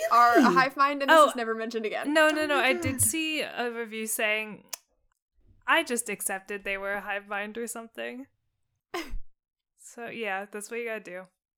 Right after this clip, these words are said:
Speaker 2: Well, should we end it there?
Speaker 1: I think so.
Speaker 3: Well,
Speaker 2: I
Speaker 3: uh, <laughs> one note about the, the thing, the little bonus that comes after this book, which is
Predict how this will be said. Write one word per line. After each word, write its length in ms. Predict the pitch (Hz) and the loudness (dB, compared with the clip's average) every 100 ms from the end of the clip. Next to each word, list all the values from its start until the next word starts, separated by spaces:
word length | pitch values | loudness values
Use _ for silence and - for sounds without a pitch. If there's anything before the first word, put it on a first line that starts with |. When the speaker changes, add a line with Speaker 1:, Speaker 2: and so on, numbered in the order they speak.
| _ _ _ _ _ _ _ _ 226 | _ _ _ _ _ _ _ _ -20
Speaker 2:
Well, 120 | 220 | -18
should 200 | - 220 | -14 -10
we 320 | 214 208 196 | -8 -8 -10
end 220 | 202 202 | -10 -12
it 120 | 202 | -14
there? 420 | - 202 196 226 226 - - _ _ _ _ _ _ _ _ _ _ - | -8 -6 -4 -6 -8 -20 -20 _ _ _ _ _ _ _ _ _ _ -16
Speaker 1:
I 80 | 247 | -10
think 240 | 233 214 | -8 -10
so. 380 | - 208 214 220 - _ _ _ _ _ - | -12 -10 -10 -12 -16 _ _ _ _ _ -2
Speaker 3:
Well, 160 | 240 240 | 2 4
Speaker 2:
I 640 | 240 240 247 247 220 220 - _ - | 4 0 -2 -2 -2 -2 -10 _ -2
Speaker 3:
uh, 60 | - - - - | -2 -2 -12 -16
<laughs> 300 | - - _ | -18 -20 _
one 240 | 226 214 190 | -12 -10 -8
note 180 | 190 185 | -10 -8
about 480 | 196 - 175 185 208 _ _ - - - _ | -10 -6 -6 -6 -14 _ _ -20 -20 -20 _
the, 240 | 196 185 165 | -2 0 0
the 120 | 180 | -6
thing, 540 | - 208 196 185 180 | -4 -4 -2 -8 -8
the 80 | 180 | -6
little 160 | 202 190 | -2 -2
bonus 400 | 180 180 180 180 | 0 2 2 -4
that 160 | - | -10
comes 220 | - 170 160 | -10 -8 -2
after 400 | 165 170 165 160 | -2 -2 -8 -6
this 200 | 160 160 | -8 -8
book, 360 | 147 156 160 | -8 -8 -6
which 180 | 165 165 | -8 -4
is 320 | 170 165 165 | -6 -6 -12